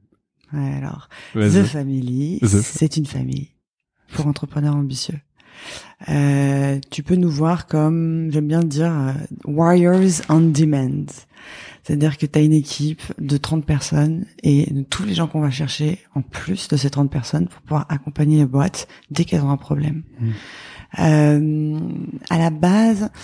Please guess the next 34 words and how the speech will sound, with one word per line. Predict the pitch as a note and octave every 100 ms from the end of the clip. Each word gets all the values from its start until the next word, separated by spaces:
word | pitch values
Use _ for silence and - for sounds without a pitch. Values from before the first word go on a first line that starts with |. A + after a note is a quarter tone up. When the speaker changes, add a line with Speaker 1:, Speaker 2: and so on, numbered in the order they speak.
| - - -
Speaker 1:
on | E3
s'est | D3+ E3+
monté | D#3 D3 G3+ G3+
vraiment | E3 E3 F3 G3 G#3+ G3
dans | D#3 D#3
l'esprit | D#3 C#3 - G3 F#3+
de | D3+ D3 E3 D#3+ C#3 C#3
famille, | C#3 C#3 D3 E3+
c'est-à-dire | - C3+ C#3+ D#3+ C#3
comme | D#3 D3+ C3+
n'importe | C#3 C#3+ D3+
quelle, | - C#3 C3 A#2 - - - - - - -
euh, | D3 -
bonne | D3 A3 E3+
famille, | - B2+ C3 E3+ G3+ C#3+ - - - -
on | D3
va | D3 C#3
offrir | C3 - D#3+ D#3+
de | D3
l'éducation, | E3+ C#3+ C#3 C#3 - F#3 - _ _ _ _ _ _ _ _ _ _ _
des | D3 C#3+
avantages | B2+ B2+ B2 C#3 E3 - - _ _ _ _
et | D#3+
l'accès | D3 -
au | D3+
capital. | D3 - - - _ _ _
Voilà, | D3 C#3+
c'est | D3+
les | C#3+
trois | - F#3+
piliers | - F#3 D#3+
de | D#3+ C#3
The |
Family. | D3 C#3+ C3+ D3+